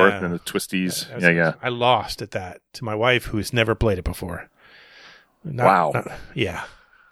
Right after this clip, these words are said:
Speaker 2: Not
Speaker 1: Huh.
Speaker 2: really feeling
Speaker 1: Well, that's
Speaker 2: great
Speaker 1: a
Speaker 2: about
Speaker 1: nice
Speaker 2: that.
Speaker 1: anniversary present there.
Speaker 2: <laughs> Yeah. Anyway, we had some winners. Brad's gonna read them while I
Speaker 1: We did
Speaker 2: sit here.
Speaker 1: indeed.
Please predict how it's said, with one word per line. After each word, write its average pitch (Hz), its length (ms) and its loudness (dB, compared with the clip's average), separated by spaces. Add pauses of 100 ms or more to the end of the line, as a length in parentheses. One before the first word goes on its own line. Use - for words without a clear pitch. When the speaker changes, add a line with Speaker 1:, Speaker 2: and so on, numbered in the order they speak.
(240)
Speaker 2:
Not 110 100 -6
Speaker 1:
Huh. 127 60 4
Speaker 2:
really 95 160 4
feeling 113 180 -4
Speaker 1:
Well, 143 80 2
that's 170 100 6
Speaker 2:
great - 40 2
Speaker 1:
a - 20 4
Speaker 2:
about 120 80 6
Speaker 1:
nice 113 120 2
Speaker 2:
that. 113 60 2
Speaker 1:
anniversary 104 380 2
present 87 320 -2
there. 85 240 2 (160)
Speaker 2:
<laughs> - 160 -20
Yeah. 170 320 -8 (760)
Anyway, 175 200 4
we 156 120 -2
had 160 160 -2
some 156 120 -4
winners. 135 480 -4 (380)
Brad's 110 280 2
gonna 104 160 0
read 101 200 0
them 131 200 -6 (100)
while 107 180 -4
I 101 160 -8
Speaker 1:
We 101 120 10
did 120 160 6
Speaker 2:
sit 123 180 2
here. 113 120 8 (160)
Speaker 1:
indeed. - 100 -6